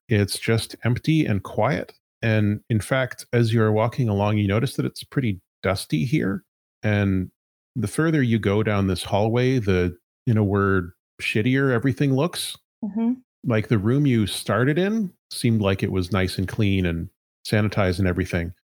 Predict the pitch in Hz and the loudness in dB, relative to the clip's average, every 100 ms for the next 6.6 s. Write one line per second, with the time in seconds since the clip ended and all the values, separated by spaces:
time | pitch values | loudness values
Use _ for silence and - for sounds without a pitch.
0 | _ _ 113 - - 139 139 107 95 101 | _ _ -2 -2 -2 2 2 2 2 -2
1 | - 135 135 135 101 101 101 98 - 113 | 0 2 2 2 2 4 2 2 0 -2
2 | 98 - 107 98 95 98 98 - 98 92 | -2 -2 0 0 0 0 0 0 0 0
3 | 82 98 117 - 143 143 143 - _ _ | 0 0 0 0 0 2 0 -4 _ _
4 | _ - 95 95 98 101 95 90 87 - | _ -2 0 2 4 2 2 2 0 -4
5 | - 90 85 87 - _ _ - 110 98 | -2 0 0 -2 -6 _ _ -4 0 2
6 | 87 82 95 110 120 117 | 0 0 2 2 2 0